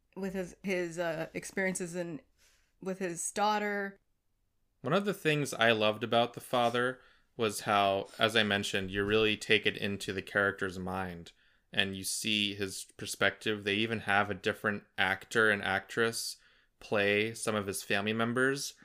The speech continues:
Speaker 2: to, to signify that he doesn't recognize them.
Speaker 1: Mm-hmm.
Speaker 2: And when I saw that, I was like, "Oh, we're actually really getting into his mind here." And I haven't seen that in a movie before.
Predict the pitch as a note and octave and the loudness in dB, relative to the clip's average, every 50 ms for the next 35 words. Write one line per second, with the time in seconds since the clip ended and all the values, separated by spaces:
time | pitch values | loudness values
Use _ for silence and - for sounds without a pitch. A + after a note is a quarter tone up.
0 | - _ _ _ - - A2+ G#2 - - _ _ _ - - A2 - - A#2+ G#2+ | -20 _ _ _ 0 0 0 0 -2 -10 _ _ _ -8 -6 -4 0 0 2 2
1 | A2+ A2 - - A2+ G#2+ G#2 F#2+ F#2+ - - - A2 G2+ F#2+ F#2+ F2 F#2+ G2+ - | 2 -2 0 4 6 6 6 4 2 -4 -2 0 0 0 0 -2 -2 -2 -2 -2
2 | - A#2+ B2 B2 B2+ C3+ C3 B2+ C3 C3 C3+ C#3 D3 D#3 D#3 - G3+ G3+ F#3+ F3+ | -2 -4 -2 0 0 -2 -2 0 0 0 0 0 -2 -6 -8 -6 -6 -4 -4 -4
3 | F#3+ F#3 F#3 - A2 G#2+ A2 A2 G#2 - - A2+ A2 A2+ A2 G#2+ G#2 G2+ G2+ F#2+ | -4 -2 -2 0 0 2 2 0 0 0 2 2 4 4 4 4 4 2 0 0
4 | F#2 G2 F#2+ F#2 - - - _ _ _ G2+ G#2 A2 A#2+ B2 A#2 G#2 F#2 F#2 G2+ | -2 -4 -6 -6 -6 -10 -18 _ _ _ 2 4 6 6 6 6 4 4 4 6
5 | G#2 A2 A2+ A#2 - - - A2 G2+ F#2+ F#2 F2 - - _ - - - G#2+ G#2 | 6 6 6 6 4 0 0 0 0 0 0 -2 -6 -12 _ -18 -4 0 0 2
6 | G2+ F#2+ F#2 - G2+ G2 G2 G2 G2 G2 G2 F#2+ F2 G2 F#2 F2 F2+ F#2 F2+ F#2 | 2 0 0 0 0 2 2 0 -2 -4 -4 -4 -4 -4 -6 -6 -8 -6 -4 -2
7 | G2 G#2 G#2 G2+ - F#2+ F2+ E2+ E2+ D#2+ - - - - _ _ - G#2+ A2 C#3+ | -2 -2 -4 -4 -4 -6 -6 -6 -8 -12 -14 -18 -20 -20 _ _ 0 4 4 6
8 | D3+ D3 C3 - - G#2+ G2 G2 G2+ G#2+ F#2 G2 F#2 F#2 G2+ G2+ F#2+ G2+ F#2+ F2+ | 6 4 0 0 0 0 2 2 2 0 0 -2 -4 -2 -2 -2 -2 -4 -6 -6
9 | F#2+ F2+ - - F#2+ F#2 F2+ E2+ E2+ E2+ | -8 -12 -10 -8 -6 -6 -6 -6 -10 -14